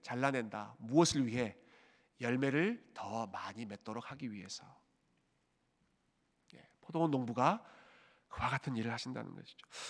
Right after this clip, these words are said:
아, 여러분, 가지의 입장에서 생각해 보면 참 날벼락과 같은 일 아닙니까? 멀쩡한 가지가 싹둑싹둑 잘려나가는 것. 그러나 농부의 입장에서 보면,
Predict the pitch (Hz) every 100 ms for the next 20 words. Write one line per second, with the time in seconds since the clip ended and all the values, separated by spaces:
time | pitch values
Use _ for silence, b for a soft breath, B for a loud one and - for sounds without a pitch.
0 | B 131 131 233 247 180 190 240 240 185
1 | 226 202 185 208 208 202 190 165 165 175
2 | 131 147 143 165 202 185 180 156 170 165
3 | 143 156 160 139 131 127 180 202 226 208
4 | 165 151 143 147 147 - 160 175 165 147
5 | 143 165 170 139 135 127 110 135 - _
6 | _ _ _ _ _ _ _ _ _ _
7 | _ _ _ _ _ _ - 156 165 214
8 | 226 226 185 202 185 175 147 143 175 143